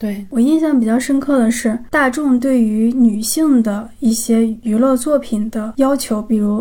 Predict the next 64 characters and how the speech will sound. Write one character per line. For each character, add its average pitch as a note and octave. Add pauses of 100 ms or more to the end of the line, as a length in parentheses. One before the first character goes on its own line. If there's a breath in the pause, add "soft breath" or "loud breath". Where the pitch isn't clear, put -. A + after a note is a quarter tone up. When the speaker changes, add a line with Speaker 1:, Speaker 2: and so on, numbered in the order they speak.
(120)
Speaker 2:
《淑 -
女 B3+
的 G#3
品 G#3+
格》， A3
那 A#3+
个 A#3
是， -
应 B3+
该 A#3+
是 B3
二 A#3+
零 A3
一 A#3+
八 B3
年 A#3
的 A#3+
时 G#3+
候。 G#3+
Speaker 1:
对， C#4
那 C#4
个 B3+
时 F4+
候。 F#4
Speaker 2:
那 B3
只 A#3+
是 C4
一 C4
个 D#4+
想 G#3+
象， B3
但 D4
是 D4
能 A#3+
够 C4+ (100)
引 A#3
起 A#3
那 B3
么 C#4+
大 A3
的 A3
共 A3
鸣， G#3 (340 loud breath)
那 D#4
就 D4+
是 C4
大 C4+
家 C4
真 C#4+
的 A3+ (160)
看 A#3+
所 -
谓 A3
的 C4+
甜 G#3+
宠、 G#3+
所 G#3+
谓 C4
的 A3+
少 C4
女 G#3+
看 -
烦 G#3
了。 A3+